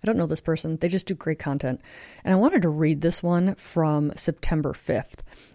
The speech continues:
And this one is entitled Why Couples Don't Have Sex. So props to Your Diagnosense for creating these. They're super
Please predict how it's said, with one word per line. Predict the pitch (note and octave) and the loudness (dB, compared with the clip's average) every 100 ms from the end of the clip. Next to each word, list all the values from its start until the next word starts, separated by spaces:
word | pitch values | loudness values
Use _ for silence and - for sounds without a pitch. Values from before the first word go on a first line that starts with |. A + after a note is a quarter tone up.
| - | 0
And | F3+ F3 | 4 4
this | G#3 | 6
one | C#4+ | 6
is | B3+ E3+ - | 6 4 0
entitled | E3+ - D#3+ D#3 D3 | 0 2 2 2 0
Why | D3 D#3+ D#3+ | -2 0 0
Couples | E3 E3 E3 E3 | 0 -2 0 0
Don't | C#3+ D3+ C#3 | 0 0 0
Have | C#3 C3 | -2 -2
Sex. | - - - - | -4 -4 -6 -16
So | - - D#3+ | -4 -2 -2
props | - F3+ F3 - - | -2 -2 -2 -6 -10
to | - D#3 D3 D3+ _ _ _ - | -4 -2 -2 -6 _ _ _ -6
Your | D#3+ D#3 | -2 0
Diagnosense | D3 C#3 C#3 D3 - - - - - | 0 0 -2 -4 -6 -8 -10 -14 -6
for | D#3 | -4
creating | D3 - D3 C3+ - | -2 0 0 0 -4
these. | - - - | -8 -10 -4
They're | D#3+ | -2
super | - E3 E3 D3+ | 0 0 2 0